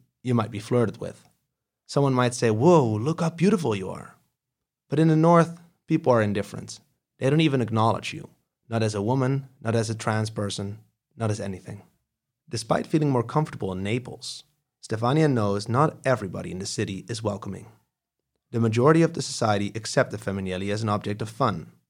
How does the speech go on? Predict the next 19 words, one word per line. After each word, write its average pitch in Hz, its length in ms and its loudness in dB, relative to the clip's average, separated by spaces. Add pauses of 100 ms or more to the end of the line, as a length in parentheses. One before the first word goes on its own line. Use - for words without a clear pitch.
(240)
We 113 120 -2
bought 113 340 4
our 104 160 2
acceptance. - 680 -6 (220)
We 113 100 -4
bought 107 420 2
our 101 100 -2
good 101 240 -4
reputation. 101 600 -6 (1200)
Many 147 280 4
Femignelli, 101 680 -2 (120)
kicked 143 240 -2
out 120 180 0
of 107 80 -2
their 101 140 -4
homes 101 600 -2
by 113 140 -10
family 123 400 0
members, - 540 -10